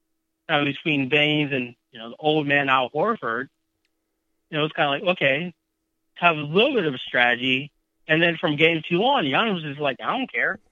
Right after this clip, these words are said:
All right." Some people were saying, "Oh, it's jitters. Okay, it's nervousness, not getting to this position before." But then part of it was just like, Giannis,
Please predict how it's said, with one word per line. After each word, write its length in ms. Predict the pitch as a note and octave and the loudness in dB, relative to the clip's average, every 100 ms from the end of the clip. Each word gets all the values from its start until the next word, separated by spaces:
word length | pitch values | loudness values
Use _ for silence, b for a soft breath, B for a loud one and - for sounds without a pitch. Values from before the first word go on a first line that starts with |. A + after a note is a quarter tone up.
| - | -2
All 80 | D#3+ | 2
right." 240 | G#3 G3+ - _ _ _ _ _ _ _ _ - | 4 2 -8 _ _ _ _ _ _ _ _ -2
Some 160 | F3 | 0
people 160 | F#3+ F3+ | 0 0
were 140 | E3+ | 0
saying, 240 | E3 D#3+ C#3+ | 2 2 2
"Oh, 140 | C#3+ | 0
it's 120 | C#3 C3 | -2 -4
jitters. 680 | D#3 D3 D3 C#3+ C#3+ C#3 C3+ | 2 2 4 2 2 0 -4
Okay, 300 | B2+ C#3 C3 | -4 -2 -2
it's 140 | B2+ | 0
nervousness, 500 | C#3 C3+ C#3 - B2+ - | -2 0 -4 -6 -10 -4
not 240 | C3+ C3 | 0 0
getting 300 | C3 C3+ C3+ - | 0 -2 -2 -6
to 80 | |
this 120 | C3 B2 _ | -8 -8 _
position 360 | B2+ B2 - | -14 -14 -12
before." 500 | A#2+ - C#3 C3+ B2 - _ _ _ _ | -14 -10 -6 -4 -4 -8 _ _ _ _
But 80 | F3+ | 0
then 120 | D#3+ | 2
part 220 | - C#4+ | 4 2
of 80 | B3 | 2
it 60 | F3 | -2
was 180 | C#3+ | -2
just 160 | B2+ C3 | -6 -6
like, 180 | C3+ B2+ | -4 -2
Giannis, 340 | C#3+ F#3+ F3+ | 0 0 -2